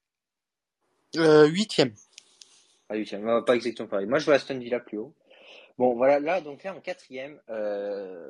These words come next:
Speaker 2: bon, je vais mettre Chelsea pour une simple et bonne raison. C'est que déjà, les trois équipes du dessus, je pense qu'elles sont plus fortes.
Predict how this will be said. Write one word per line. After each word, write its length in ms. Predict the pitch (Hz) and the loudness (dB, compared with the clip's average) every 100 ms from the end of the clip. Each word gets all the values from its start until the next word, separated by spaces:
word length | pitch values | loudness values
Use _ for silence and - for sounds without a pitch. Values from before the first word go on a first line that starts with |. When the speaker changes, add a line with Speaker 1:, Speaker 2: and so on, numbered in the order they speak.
| 57 | -18
Speaker 2:
bon, 180 | 104 117 | -14 -12
je 120 | 117 | -4
vais 60 | 135 | -2
mettre 140 | 160 | -2
Chelsea 560 | - 131 - - 113 127 _ | 0 -2 -2 -10 -14 -20 _
pour 160 | 110 110 | -6 -6
une 100 | 101 | -6
simple 400 | - - 151 143 | -6 -2 0 0
et 20 | |
bonne 180 | 123 120 | -2 -2
raison. 340 | 110 104 117 - _ _ _ _ _ _ _ _ - - _ _ _ _ | -4 -4 -10 -16 _ _ _ _ _ _ _ _ -18 -18 _ _ _ _
C'est 160 | - 107 | -4 0
que 60 | |
déjà, 140 | 113 143 | 6 6
les 80 | 160 | 6
trois 200 | 143 127 | 2 -4
équipes 280 | 123 135 | -6 -10
du 100 | 113 | -12
dessus, 220 | 117 - 139 | -16 -14 -12
je 60 | |
pense 140 | 120 - | -12 -12
qu'elles 100 | 104 | -12
sont 120 | 101 | -12
plus 100 | 101 | -10
fortes. 400 | - 127 - | -6 -8 -10